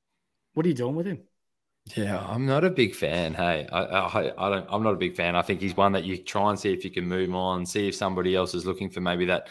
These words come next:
Speaker 2: bit of a presence. Um, but I reckon it could just be a look to trade, or maybe it's a tough decision that you do delist.
Speaker 1: Yeah. Uh, Ryan Mansell, I like this guy. He's, he's got a
Speaker 2: Hmm.
Speaker 1: bit of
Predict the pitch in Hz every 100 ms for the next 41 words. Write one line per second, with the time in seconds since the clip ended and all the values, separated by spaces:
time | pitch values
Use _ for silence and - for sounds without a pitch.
0 | - - - 104 87 - 107 107 151 175
1 | - - - - - 92 95 92 92 90
2 | 90 90 - 90 90 90 92 - 92 85
3 | - 95 76 85 - 82 82 82 80 98
4 | 95 - 101 92 98 101 90 - 90 90
5 | 90 90 90 90 87 _ _ 95 95 107
6 | 120 - 110 - 104 - - 113 151 165
7 | - 87 90 90 92 98 127 - - _
8 | _ _ _ _ _ _ _ _ _ _
9 | _ 107 - _ _ _ - - - 123
10 | 120 131 156 160 147 143 151 196 240 -
11 | _ _ _ - 147 131 135 - 117 117
12 | 113 127 123 127 131 117 139 147 127 120
13 | 110